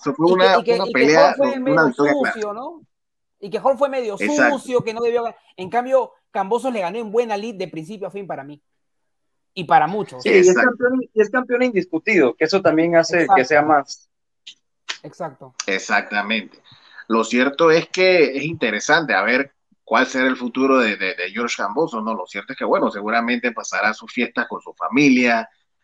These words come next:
Speaker 1: Yo pienso de que, mira, aquí el que va a ser el hombre clave va a ser Eddie Hearn. Yo pienso que él se va a salir con un as bajo la manga. Por ahí se comentó de que antes
Speaker 2: Devin
Speaker 1: de la
Speaker 2: Haney.
Speaker 1: pelea,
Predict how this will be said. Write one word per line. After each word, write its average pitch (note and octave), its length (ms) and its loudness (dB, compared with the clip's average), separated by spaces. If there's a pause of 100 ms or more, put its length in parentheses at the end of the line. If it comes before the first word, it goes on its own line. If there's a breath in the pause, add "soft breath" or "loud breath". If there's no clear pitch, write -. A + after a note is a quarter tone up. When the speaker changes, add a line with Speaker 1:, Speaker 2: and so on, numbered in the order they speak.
(380)
Speaker 1:
Yo D#3 120 2
pienso D#3+ 320 4
de D3 120 6
que, B2+ 100 2
mira, B2 300 4 (640)
aquí A#2 240 -2
el D#3 100 2
que E3 160 0
va E3 120 4
a C#3+ 40 2
ser D#3+ 200 2 (100)
el B2+ 140 2
hombre D3 280 2
clave C#3+ 280 2
va C3 80 2
a - 20 -10
ser C3+ 200 -4
Eddie A#2 200 -4
Hearn. C3+ 240 0 (320)
Yo A#2+ 160 -6
pienso C#3+ 280 0
que C3 100 -2
él C3+ 40 0
se C3 140 -2
va C3+ 80 2
a C3+ 40 0
salir B2+ 220 -4
con B2 140 -2
un B2 100 0
as B2 60 2
bajo A#2+ 200 2
la E2+ 120 -6 (100)
manga. B2+ 380 0
Por G2+ 160 -2
ahí A2+ 80 0
se - 180 -6
comentó G#2+ 680 2
de G2 200 -4
que F#2+ 220 -6
antes A#2+ 360 2
Speaker 2:
Devin A2 120 -2
Speaker 1:
de G#2 60 -4
la A2+ 100 -4
Speaker 2:
Haney. D#2+ 120 -8
Speaker 1:
pelea, C#3 600 0